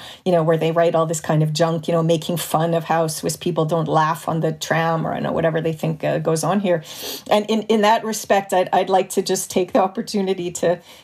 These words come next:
compliment Dickon for having created a genre of kind of, like, you know, observational literature, travel literature about Switzerland that, you know, you actually put in the time and the work and,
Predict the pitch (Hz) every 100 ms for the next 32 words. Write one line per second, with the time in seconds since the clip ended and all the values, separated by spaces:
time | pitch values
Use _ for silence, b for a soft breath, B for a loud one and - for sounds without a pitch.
0 | B - 190 202 202 180 170 160 - -
1 | 180 180 175 170 165 - 165 - - 170
2 | 170 165 160 - 170 165 175 175 170 165
3 | 160 160 165 165 165 160 160 - B B
4 | B - 170 165 165 160 - _ _ -
5 | 180 165 160 - - 175 160 180 165 170
6 | - 175 165 160 170 175 160 - 160 160
7 | - 170 175 165 165 160 - 165 160 -
8 | 180 190 175 165 156 170 156 180 165 175
9 | 170 - 180 - 175 175 165 160 165 170
10 | 165 156 156 170 175 - - 156 160